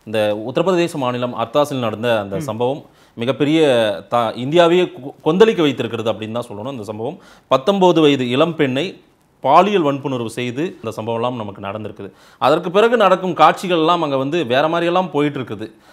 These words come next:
Speaker 1: அதை கேட்கறதுக்கு முன்னாடி as a டாக்டரா சொல்லுங்க, அந்த பெண் பாலியல் வன்புறுத்தலுக்கு ஆளாக்கப்படவில்லைன்னு காவல்துறை இன்னைக்கு ஒரு ரிப்போர்ட் சொல்லியிருக்கு. கடந்த மாதம் பதினாலாம் தேதி நடந்த சம்பவம் இது. இந்த மாதம் பதினாலுக்கு மேல நம்ம வந்து கிட்டத்தட்ட ஒரு மாதத்துக்கு மேல ஆயிடுச்சு.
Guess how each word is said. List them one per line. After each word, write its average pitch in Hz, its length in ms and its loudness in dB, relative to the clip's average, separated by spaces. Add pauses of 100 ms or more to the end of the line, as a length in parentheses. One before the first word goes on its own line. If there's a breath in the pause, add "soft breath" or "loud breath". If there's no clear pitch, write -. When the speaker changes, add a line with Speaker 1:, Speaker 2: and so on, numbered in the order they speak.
(100)
Speaker 1:
அதை 156 200 4
கேட்கறதுக்கு 196 420 2
முன்னாடி 170 180 0
as 160 140 0
a 131 40 2
டாக்டரா 175 380 2
சொல்லுங்க, 123 500 -2 (380 soft breath)
அந்த 139 180 -2
பெண் 208 300 -2
பாலியல் 196 440 4
வன்புறுத்தலுக்கு 175 640 0
ஆளாக்கப்படவில்லைன்னு 147 920 4
காவல்துறை 143 480 2
இன்னைக்கு 123 240 -4
ஒரு 110 120 -6
ரிப்போர்ட் 120 240 -8
சொல்லியிருக்கு. 98 420 -10 (180 soft breath)
கடந்த 190 280 4
மாதம் 220 300 6
பதினாலாம் 214 480 6
தேதி 175 200 2
நடந்த 151 280 2
சம்பவம் 143 440 2
இது. 117 320 -6 (360 soft breath)
இந்த 135 220 -2
மாதம் 175 360 4
பதினாலுக்கு 180 520 2
மேல 180 300 4
நம்ம 165 200 2
வந்து 151 220 2
கிட்டத்தட்ட 160 420 -2
ஒரு 151 140 2
மாதத்துக்கு 175 480 0
மேல 151 320 2
ஆயிடுச்சு. 156 300 -8